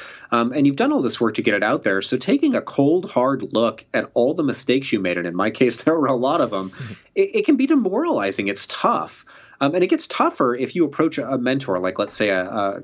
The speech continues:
Speaker 1: an author in your genre who's doing really well, and you ask them to take a look and tell you what's wrong with it. And, and most of them are happy to do so, but you'll get a laundry list of, "Oh my God, there's all these things I did wrong and these problems that I created." And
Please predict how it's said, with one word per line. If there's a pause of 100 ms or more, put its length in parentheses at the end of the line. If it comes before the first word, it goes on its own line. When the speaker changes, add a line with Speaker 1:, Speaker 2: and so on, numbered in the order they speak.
(140)
Speaker 1:
an
author
in
your
genre
who's
doing
really
well,
and
you
ask
them (320)
to
take
a
look
and
tell
you
what's
wrong
with
it.
And,
and
most
of
them
are
happy
to
do
so,
but
you'll
get
a
laundry
list
of,
"Oh
my
God,
there's
all
these
things
I
did
wrong
and
these
problems
that
I
created."
And